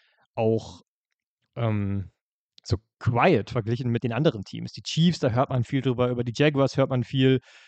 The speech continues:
Die, die Ravens sneaken sich so zu sechs und zwei und man weiß, sie sind gut, aber sie, sie machen, die, die Passing Offense ist so-, ist solide.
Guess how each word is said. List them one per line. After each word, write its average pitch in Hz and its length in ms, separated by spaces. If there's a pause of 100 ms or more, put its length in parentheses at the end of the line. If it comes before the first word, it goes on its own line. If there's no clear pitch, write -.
(200)
Die, 123 120
die 123 120
Ravens 175 760
sneaken 202 640
sich 123 200
so 120 120
zu 120 160
sechs 113 340
und 123 140
zwei 135 520
und 131 420
man 135 180
weiß, 139 200
sie 185 100
sind 147 240
gut, 165 380
aber 131 320 (600)
sie, 139 340
sie 120 160
machen, 151 460 (200)
die, 131 320
die 120 140
Passing 143 400
Offense 147 400
ist 127 80
so-, 143 120
ist - 180
solide. 151 520